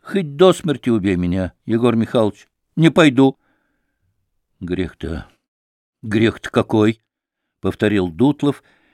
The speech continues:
видимо, для приличия, но вовсе не думая о том, что говорил, и хотел идти своею дорогой,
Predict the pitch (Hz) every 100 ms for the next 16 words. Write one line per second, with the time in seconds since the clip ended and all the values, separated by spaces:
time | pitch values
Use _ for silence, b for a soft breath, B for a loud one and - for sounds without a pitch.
0 | _ 85 117 131 127 123 95 110 117 107
1 | 107 151 165 - 143 123 117 107 156 160
2 | - 127 117 123 135 101 90 - 139 143
3 | 143 - - - 98 87 82 82 151 165
4 | - _ _ _ _ - 139 127 156 147
5 | 139 - 175 - 117 120 120 147 120 90
6 | 87 110 147 139 135